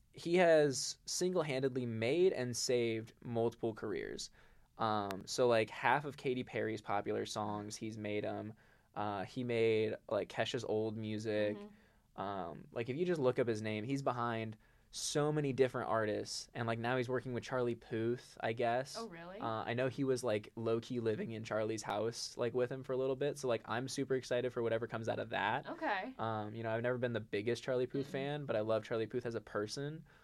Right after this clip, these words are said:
Speaker 1: so
Speaker 2: Yeah.
Speaker 1: of course I want to see him succeed.
Speaker 2: Yeah, exactly, exactly.
Speaker 1: Um, but, like, you know, his stuff with Juice world, you know,
Speaker 2: Mm-hmm.
Speaker 1: he did The Graduation.
Speaker 2: Yeah.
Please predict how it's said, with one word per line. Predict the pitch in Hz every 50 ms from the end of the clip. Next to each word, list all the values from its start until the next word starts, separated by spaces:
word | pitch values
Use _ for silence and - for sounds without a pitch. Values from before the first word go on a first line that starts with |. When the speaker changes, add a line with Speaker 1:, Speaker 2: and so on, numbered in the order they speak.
| - 226
Speaker 1:
so | 220 -
Speaker 2:
Yeah. | 175
Speaker 1:
of | 160
course | 127 120 -
I | 117 113
want | 107 107 104 101 - -
to | 123 107
see | - 104 104
him | - 104 107
succeed. | 110 - - - - 107 107 110 113 131
Speaker 2:
Yeah, | 202 185 165
exactly, | 165 175 - 185 180 180 - -
exactly. | 170 113 107 110 107 104 101 101
Speaker 1:
Um, | 107 110 -
but, | - 107
like, | 101 107 107 107 -
you | 113 107
know, | 104
his | 107 139 120 117
stuff | - - 123 113 110
with | - 110 107 -
Juice | - 110 110 117 113 -
world, | - 123 117 120 123 123 123 123 123 117
you | 117 113 110
know, | 107
Speaker 2:
Mm-hmm. | -
Speaker 1:
he | 107
did | 110 107
The | 107
Graduation. | 104 107 107 107 107 107 107 107 104 104 107 107 - 113 110 110 107 107 107 107
Speaker 2:
Yeah. | 196 190 175 175